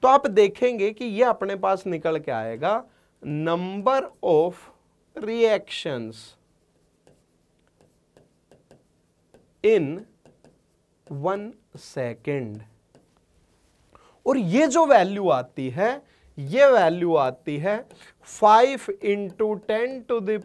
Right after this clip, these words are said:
power forty two। ठीक है, अब क्वेश्चन पे चलते हैं कि दिक्कत कहां पे हुई। क्वेश्चन में पूछा गया, "The rate of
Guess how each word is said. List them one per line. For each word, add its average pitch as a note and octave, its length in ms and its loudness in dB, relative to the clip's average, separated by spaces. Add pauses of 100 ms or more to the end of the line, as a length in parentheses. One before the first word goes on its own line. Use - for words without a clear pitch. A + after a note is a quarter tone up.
power E3+ 420 2
forty B2+ 680 -8 (360)
two। C#4+ 80 -12 (2000)
ठीक G#3+ 140 -8
है, B3 80 -20 (720)
अब D#3 240 -4 (240)
क्वेश्चन F3+ 360 -4
पे C3 100 -6
चलते A2+ 340 -12
हैं F#3 120 -8
कि A#3+ 60 -8
दिक्कत F3+ 420 -4
कहां A2+ 260 -12
पे A2+ 120 -18
हुई। A2 200 -20 (920)
क्वेश्चन A#3 320 4
में D#4 140 4
पूछा A3 440 0
गया, G3 260 2
"The B3+ 220 2
rate A3+ 420 4
of D4 200 2